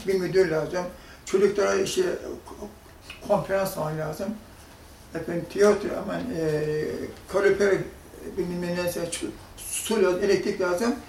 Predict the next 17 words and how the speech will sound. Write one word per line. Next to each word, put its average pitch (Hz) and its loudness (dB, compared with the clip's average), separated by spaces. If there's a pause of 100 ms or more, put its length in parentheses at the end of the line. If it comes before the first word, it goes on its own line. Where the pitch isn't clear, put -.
(340)
Mimar 226 4
bütün, 214 -2
bütün 208 0
bunları 190 0
tahayyül 180 2
eder 175 -2 (800)
ve, 202 -4
ve 120 0 (340)
uygun 214 0
bir 240 0 (720)
plan 202 2 (760)
ç-, - -4
çizer, 202 2 (420)
hazırlar. 196 8 (340)
Bu 240 0 (100)
mimarın 208 4 (1200)
düşüncesidir 196 2